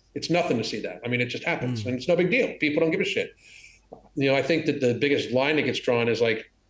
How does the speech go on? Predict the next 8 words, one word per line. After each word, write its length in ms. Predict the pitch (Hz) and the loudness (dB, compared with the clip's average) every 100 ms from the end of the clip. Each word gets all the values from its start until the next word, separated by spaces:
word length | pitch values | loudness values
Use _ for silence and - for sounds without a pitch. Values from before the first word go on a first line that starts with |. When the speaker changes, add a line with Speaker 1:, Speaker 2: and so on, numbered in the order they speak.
| _ _ _ _ _ - - | _ _ _ _ _ -16 -4
Speaker 1:
how 340 | 139 127 127 | 2 2 2
the 80 | 139 | -2
woke 360 | 120 131 135 - - _ | 0 0 0 -4 -14 _
culture 340 | - 123 123 127 | -2 0 0 -2
is 100 | 127 | -2
necessarily 480 | 127 - 135 123 | -4 -2 2 2
treating 420 | 120 - 131 123 117 | 0 -2 0 0 0
children, 460 | 123 117 113 107 | 0 2 0 -4